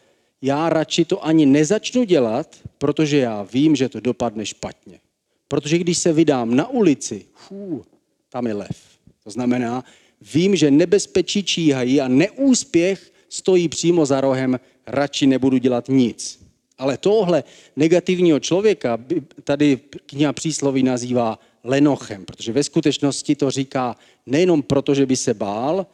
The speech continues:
ale protože je to vlastně jednodušší se vymluvit na to, že prostě to je nespravedlivé. Někdo se narodí bohatý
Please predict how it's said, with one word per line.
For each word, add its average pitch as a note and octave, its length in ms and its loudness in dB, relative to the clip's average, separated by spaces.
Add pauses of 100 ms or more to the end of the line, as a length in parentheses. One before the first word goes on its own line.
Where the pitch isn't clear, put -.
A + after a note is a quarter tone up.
(280)
ale F#3+ 160 0
protože D#3+ 400 0
je D#3 80 2
to D3 100 0
vlastně C3+ 340 0
jednodušší B2+ 840 0
se B2 200 -2
vymluvit B2 600 2
na A#2 140 -6
to, A#2+ 180 -10
že A2 220 -4 (380)
prostě D3+ 400 -4
to C#3 140 -2
je C3 80 2
nespravedlivé. G2+ 920 -4 (120)
Někdo B2 240 0
se B2+ 120 -4
narodí A2 340 -4
bohatý D3+ 800 0